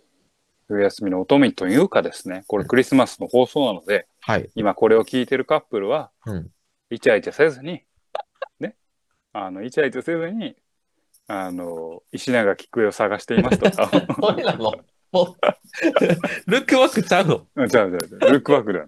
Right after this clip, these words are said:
Speaker 1: ルックバック。ね。なんかちょっと怖いのとか。まあまあまあ、そうね。イチャイチャせずに漫画読んだり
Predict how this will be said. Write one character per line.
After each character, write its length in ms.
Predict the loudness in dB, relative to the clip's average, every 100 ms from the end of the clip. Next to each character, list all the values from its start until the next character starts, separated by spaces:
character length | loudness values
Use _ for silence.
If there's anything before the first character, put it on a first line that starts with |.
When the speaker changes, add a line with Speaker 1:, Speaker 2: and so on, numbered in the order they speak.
| _
Speaker 1:
ル 120 | -10 -8
ッ 40 |
ク 120 | -4
バ 60 | -6
ッ 20 |
ク。 440 | -6 _ _ -10
ね。 100 | -10 -10 -2
な 120 | 0
ん 40 | 0
か 60 |
ち 100 | 0
ょ 20 |
っ 40 | 2
と 60 |
怖 220 | 6 6 4
い 40 |
の 100 | 0
と 80 | -8
か。 100 | 2
ま 120 | 4
あ 40 |
ま 80 | 4
あ 60 | -2
ま 80 | -6
あ、 40 |
そ 140 | -16
う 20 | -18
ね。 280 | -20 -16 -12
イ 40 |
チ 100 | -8
ャ 80 | -10
イ 40 |
チ 80 | -10
ャ 40 |
せ 120 | -8 -6
ず 120 | -8
に 100 | -12
漫 220 | -12 -12
画 80 | -14
読 160 | -16
ん 20 | -12
だ 120 |
り 80 | -12